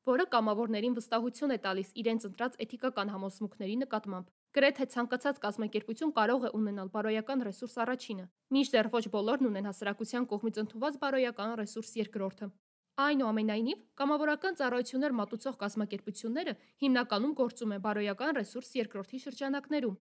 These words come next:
քանի որ բարոյական գերազանցության զգացումը նրանց հնարավորություն է տալիս հեշտացնել տարբեր արժեքներ, նպատակներ և մշակույթներ ունեցող կողմերի միջև համագործակցությունը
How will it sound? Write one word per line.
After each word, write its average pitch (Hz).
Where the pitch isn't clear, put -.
քանի 320
որ 262
բարոյական 247
գերազանցության 233
զգացումը 240
նրանց 254
հնարավորություն 233
է 262
տալիս 208
հեշտացնել 208
տարբեր 214
արժեքներ, 254
նպատակներ 214
և 320
մշակույթներ 269
ունեցող 202
կողմերի 214
միջև 226
համագործակցությունը 233